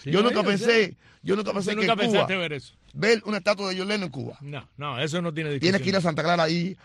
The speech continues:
Speaker 2: Se llama El Alambique. Está detrás del Acerrío. Tienes que ver la estatua que le hicieron en el perro. Te estoy hablando de, de mil novecientos, de cuando hicieron el tren en Cuba.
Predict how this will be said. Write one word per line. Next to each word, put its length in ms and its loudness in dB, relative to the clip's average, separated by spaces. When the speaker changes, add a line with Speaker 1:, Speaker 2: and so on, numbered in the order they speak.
Speaker 2:
Se 140 -4
llama 260 2
El 140 0
Alambique. 580 -4
Está 240 -2
detrás 540 2
del 380 -4
Acerrío. 640 -2
Tienes 220 -4
que 80 0
ver 100 0
la 60 0
estatua 240 0
que 100 0
le 40 -4
hicieron 260 -4
en 80 -4
el 100 -2
perro. 300 -4
Te 80 -2
estoy 160 2
hablando 340 4
de, 140 -4
de 200 -6
mil 140 -4
novecientos, 580 -2
de 60 0
cuando 140 -2
hicieron 240 -2
el 80 -4
tren 160 -2
en 80 -4
Cuba. 320 -8